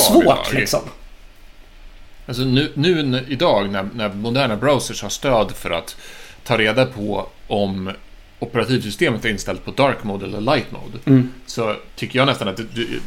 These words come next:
Speaker 2: jag för-, förväntar mig av en hemsida att när jag kommer till den så ska den fatta att jag har satt dark mode på min P C. Eh,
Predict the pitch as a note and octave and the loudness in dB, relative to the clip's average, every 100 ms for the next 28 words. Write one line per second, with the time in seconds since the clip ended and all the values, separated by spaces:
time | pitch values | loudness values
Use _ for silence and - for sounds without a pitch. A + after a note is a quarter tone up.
0 | - C3+ B2 - D#3+ B2+ F3 A3+ - A#2+ | -4 -4 -4 -2 0 2 2 0 2 2
1 | F#2+ - A#2+ A2 - A#2 F2+ A#2+ C3 E3+ | 6 6 6 4 4 4 2 2 2 2
2 | F3 - G#2+ A2 D#3+ A2+ - C#3 - - | 2 0 -2 -2 0 -2 -2 -6 -8 -2
3 | B2 - C#3 D3 B2 G#2 B2+ C3 B2 A2 | 0 2 2 2 0 2 4 4 2 -2
4 | G#2 A2+ G#2 F#2 G#2 A2+ G#2 - A2+ B2+ | -2 -2 -4 -6 -8 -6 -4 -2 -2 -2
5 | - - - - A2+ | -10 -16 -16 -2 2